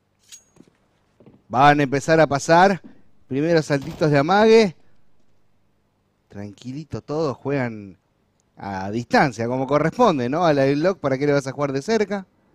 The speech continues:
Si tenés unas famas, como tiene Mariano, viola de cortito, marcó territorio. Sacó esa info Furio y se dice, "¿Qué hacemos? ¿Vamos o no vamos por acá?".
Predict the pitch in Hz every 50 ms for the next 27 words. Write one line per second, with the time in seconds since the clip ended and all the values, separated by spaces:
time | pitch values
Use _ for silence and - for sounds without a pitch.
0 | _ _ _ _ _ _ _ _ _ _ _ _ _ _ - - - 120 127 131
1 | 147 151 139 143 139 139 - - 180 185 185 190 180 - - - - - _ _
2 | _ _ _ _ _ _ _ _ _ _ - 120 120 120 123 160 160 160 143 143
3 | 147 170 190 196 208 - - - 107 110 123 131 147 156 156 151 147 147 156 160
4 | 151 165 160 160 147 - 214 214 170 214 214 - - 143 139 139 139 143 131 156
5 | 156 139 151 147 151 165 175 165 226 220 208 202 202 208 196 - _ _ _ _
6 | _ _ _ _ _ _ _ _ _ _ _ _ _ _ _ _ _ _ _ _
7 | _ _ _ _ _ _ _ - - 120 113 123 147 139 - 139 147 156 139 131
8 | 131 123 156 160 156 139 - - 139 147 - - 143 - 175 175 - - 113 107
9 | 107 120 160 185 185 160 139 127 123 117 113 113 113 107 110 113 113 110 110 107